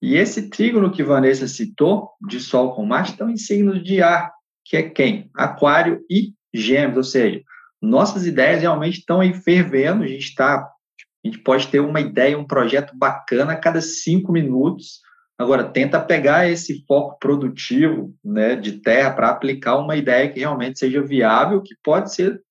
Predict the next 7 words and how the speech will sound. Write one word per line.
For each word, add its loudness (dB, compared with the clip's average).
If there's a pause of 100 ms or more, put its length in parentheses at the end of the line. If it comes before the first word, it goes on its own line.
lucrativa, -2
que -12
pode -2
ser, -12
possa -2
ser -4
rentável. 0